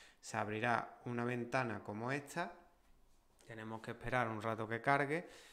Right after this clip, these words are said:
Y bueno, una vez que haya cargado, pues veremos todas las unidades que tenemos disponibles, ¿vale? Con un montón de información,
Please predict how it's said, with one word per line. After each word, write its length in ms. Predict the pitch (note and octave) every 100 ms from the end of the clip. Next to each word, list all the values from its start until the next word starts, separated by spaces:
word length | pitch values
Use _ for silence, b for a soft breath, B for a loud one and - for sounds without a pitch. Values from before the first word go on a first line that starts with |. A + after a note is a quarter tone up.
| B B
Y 120 | A2+
bueno, 260 | A2 A#2 G#2+
una 160 | A#2+ C3
vez 140 | C3+
que 120 | C#3
haya 160 | C3+ C3
cargado, 460 | C3 B2+ C3+ D3
pues 160 | C3+ A2+
veremos 580 | A2+ A2 A#2+ C3+ C#3 -
todas 300 | B2+ C3+ C3+
las 120 | B2+
unidades 460 | B2+ A#2+ A#2+ C3+ D3
que 160 | B2+
tenemos 420 | A#2 A2+ B2 C#3+
disponibles, 760 | C3+ B2 - A2 A#2 G#2+ G2 F#2+
¿vale? 340 | G#2 B2 D3
Con 160 | - A2
un 100 | A2
montón 400 | A#2 A#2+ B2 B2+
de 60 | B2
información, 920 | A#2 A#2 G#2+ G#2 G2 B2 C3 C#3